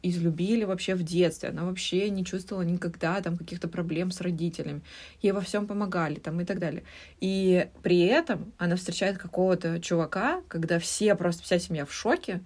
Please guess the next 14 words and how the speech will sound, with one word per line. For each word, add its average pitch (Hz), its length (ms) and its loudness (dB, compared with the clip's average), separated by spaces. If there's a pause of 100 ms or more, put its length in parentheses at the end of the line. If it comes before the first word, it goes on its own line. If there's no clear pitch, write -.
(360)
и 165 60 -4
такие: 165 200 0
«Господи, 175 480 0
да 160 100 0
что, 175 420 0
ну 170 140 0
почему? 165 680 -2 (160)
Ну, 180 100 0
то 180 80 -6
есть 165 120 -2
он 160 100 0
ведет 165 380 -2
себя 185 240 -4
ужасно, 160 760 0